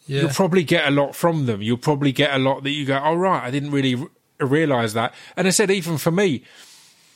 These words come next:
Speaker 2: learning things that my mates might be going through that I don't realise, and learning
Speaker 1: Yeah.
Speaker 2: things that there's str-, struggles here. 'Cause again, I tend to think, "Oh, you've had a child, cool.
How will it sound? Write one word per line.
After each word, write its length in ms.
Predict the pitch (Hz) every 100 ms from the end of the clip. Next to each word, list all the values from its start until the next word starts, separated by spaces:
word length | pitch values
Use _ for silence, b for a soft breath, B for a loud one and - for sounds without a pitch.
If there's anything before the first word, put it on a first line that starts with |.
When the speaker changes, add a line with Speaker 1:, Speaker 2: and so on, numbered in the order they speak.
| B B B B _ _ _
Speaker 2:
learning 480 | 139 156 170 160 143
things 400 | - 156 151 135
that 220 | 160 156
my 140 | 147 147
mates 420 | 175 202 - -
might 220 | 131 -
be 80 | 113
going 320 | 120 110 107
through 260 | - 107 104
that 140 | 120
I 40 | -
don't 260 | 110 110
realise, 760 | 110 104 101 98 95 - - - _ _ -
and 180 | 123
learning 320 | 139 147 139 127
Speaker 1:
Yeah. 60 |
Speaker 2:
things 300 | 147 143 123
that 180 | 143 147
there's 300 | 143 135 - _ _ - _
str-, 120 | - 139 - -
struggles 460 | 151 147 147 143
here. 180 | 185 170
'Cause 200 | - 139
again, 360 | 143 180 123 - B B B B B -
I 160 | 160
tend 360 | 151 - 131 120
to 80 | 123
think, 400 | - 135 160 -
"Oh, 100 | 165
you've 140 | 165 160
had 120 | 165
a 40 |
child, 480 | - 190 151 131 135
cool. 460 | - 202 147 104